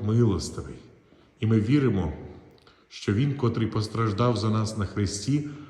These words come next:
помилує нашу земну батьківщину. І молитвами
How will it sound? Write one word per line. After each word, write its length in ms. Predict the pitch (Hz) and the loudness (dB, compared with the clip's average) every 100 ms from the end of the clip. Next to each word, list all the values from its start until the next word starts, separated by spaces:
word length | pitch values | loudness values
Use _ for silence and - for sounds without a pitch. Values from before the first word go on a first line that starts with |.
| - - | -12 -2
помилує 440 | 113 156 160 143 | 2 4 4 4
нашу 300 | 135 135 - | 2 0 -2
земну 460 | 104 101 104 107 107 - - - - | -2 0 2 2 0 -8 -18 -20 -8
батьківщину. 760 | 92 - - 78 - - 69 - - - - - - - | -8 -8 -10 -12 -12 -12 -12 -14 -20 -20 -20 -20 -20 -6
І 60 | 101 | 2
молитвами 800 | 107 135 165 160 135 131 131 | 4 6 4 6 6 6 4